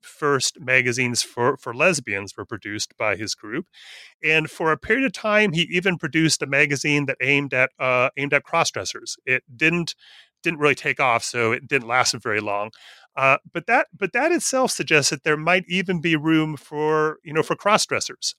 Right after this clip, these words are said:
Um, so there's maybe this idea of respectability was perhaps a little bit more sort of broad-based than, than we might assume just, um, looking at the face of it. So you've got Friedrich Radziveit,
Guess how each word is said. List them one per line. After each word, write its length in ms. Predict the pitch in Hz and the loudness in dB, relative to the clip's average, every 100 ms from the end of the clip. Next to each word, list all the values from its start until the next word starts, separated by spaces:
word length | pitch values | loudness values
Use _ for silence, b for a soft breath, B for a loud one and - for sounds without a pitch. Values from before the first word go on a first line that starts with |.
| - | -6
Um, 260 | 139 135 147 | 0 0 0
so 140 | - | -4
there's 220 | 143 147 | -2 -2
maybe 300 | 165 180 226 | 2 2 2
this 200 | 214 190 | -2 0
idea 340 | 185 165 170 156 | 2 2 0 -2
of 120 | 139 | 0
respectability 920 | 160 - 151 - 143 147 147 139 131 B B B B B - | -2 0 -2 -2 -2 0 0 0 -6 B B B B B -8
was 460 | 143 143 151 143 - | -2 0 0 -2 -6
perhaps 340 | 139 143 160 | 0 2 2
a 60 | 160 | 0
little 220 | 143 160 | 0 0
bit 160 | 156 147 | 0 0
more 200 | 139 135 | 2 2
sort 200 | - 127 | 2 -2
of 80 | 117 | 0
broad-based 600 | 123 127 110 120 117 - | 2 2 2 -2 -2 -2
than, 220 | 110 117 - | -4 -6 -10
than 180 | 127 110 113 | -6 -6 -6
we 80 | |
might 240 | 113 113 110 | -4 -2 0
assume 400 | - 123 110 98 | 0 -2 -4 -6
just, 340 | 107 98 - - | -6 -4 -4 -4
um, 220 | 113 107 | -2 -2
looking 280 | 120 120 110 | -4 -6 -8
at 120 | 101 | -12
the 60 | - | -8
face 260 | 113 101 | -6 -4
of 80 | 104 | -6
it. 80 | 92 226 _ _ _ _ _ _ - | -12 _ _ _ _ _ _ _ -4
So 120 | 185 | 0
you've 200 | 147 147 | 0 0
got 120 | 175 | 0
Friedrich 280 | - 208 185 | 0 -2 -2
Radziveit, 560 | 151 135 127 110 104 | 0 0 -2 -2 -2